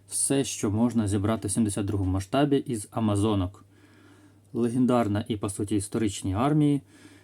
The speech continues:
які ви захочете собі зібрати, вже ваша справа. Е, я вам покажу одразу саме перлину моєї колекції. Це україно-німецька якість. Це лайнер.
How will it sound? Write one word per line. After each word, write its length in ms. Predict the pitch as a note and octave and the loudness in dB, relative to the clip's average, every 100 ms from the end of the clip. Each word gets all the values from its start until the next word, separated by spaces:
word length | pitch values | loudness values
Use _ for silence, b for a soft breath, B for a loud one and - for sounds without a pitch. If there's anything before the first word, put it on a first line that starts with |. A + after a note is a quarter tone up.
| B | B
які 260 | A2+ G#2+ A#2+ | -8 0 2
ви 120 | A2 | 2
захочете 380 | G#2 G2 G#2+ G#2+ | -2 -6 -6 -8
собі 220 | G#2 G#2+ | -8 -6
зібрати, 420 | G#2 A2+ E3 D#3+ | -4 -2 -2 -2
вже 280 | A#2 G#2+ A2+ - | -4 -4 -4 -4
ваша 440 | A2 A2+ G2+ - | -2 -2 -2 -6
справа. 520 | G2+ - C3+ E3+ D#3+ D#3 B B B B B B B B - C#3+ | -6 0 2 2 0 -4 B B B B B B B B -12 -6
Е, 220 | A#2 A2+ | -2 0
я 280 | G#2 B2+ B2+ | 2 2 4
вам 180 | A#2+ A2 | 2 2
покажу 340 | A2 A#2+ A#2 | -2 0 0
одразу 340 | A2 A#2+ G#2+ | 2 0 0
саме 280 | G#2+ B2 A#2+ | -2 2 0
перлину 580 | G#2 C3 B2+ B2+ A#2+ G#2+ | 2 2 6 6 6 4
моєї 340 | G2 G2+ G2 | 2 2 0
колекції. 680 | G2 G#2+ G2 F#2 - D3 G3 - - - _ B B B B B B - | 0 0 0 -2 -2 -2 -2 -6 -20 -20 _ B B B B B B -14
Це 280 | - B2+ B2 | -4 0 0
україно-німецька 1120 | A2 - A#2 A#2 A#2 A#2 A#2 A2+ G#2 - G#2 | -2 0 2 4 4 4 4 2 -2 -2 0
якість. 800 | F#2 A#2 C#3+ - E3+ - - - B B B B B _ - b b b b b b b _ - | 2 0 0 -2 -4 -6 -10 -16 B B B B B _ -20 b b b b b b b _ -12
Це 220 | - A2+ | -4 -2
лайнер. 580 | G2+ G#2+ G#2 B2 D#3 | 0 2 2 2 2